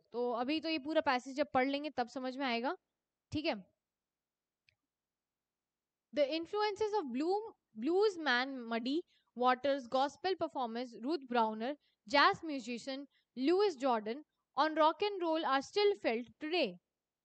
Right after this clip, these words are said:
For example, the songs of early country legend Hank Williams affected musicians, ranging, uh, huh, ranging from early rock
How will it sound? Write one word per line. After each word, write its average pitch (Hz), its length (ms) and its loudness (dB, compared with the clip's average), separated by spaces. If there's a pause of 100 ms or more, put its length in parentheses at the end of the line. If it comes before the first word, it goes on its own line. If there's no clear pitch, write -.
(240)
For 302 80 6
example, 277 500 2
the 294 120 -2
songs 330 520 0
of 320 240 0
early 302 440 4
country 277 640 -2 (260)
legend 269 420 0
Hank 262 400 -4
Williams 247 580 -2
affected 262 440 -8
musicians, 254 760 -8 (480)
ranging, 320 640 0
uh, 220 360 -2 (500)
huh, 214 320 -4
ranging 330 520 -2
from 294 320 -4
early 294 460 2
rock 247 320 0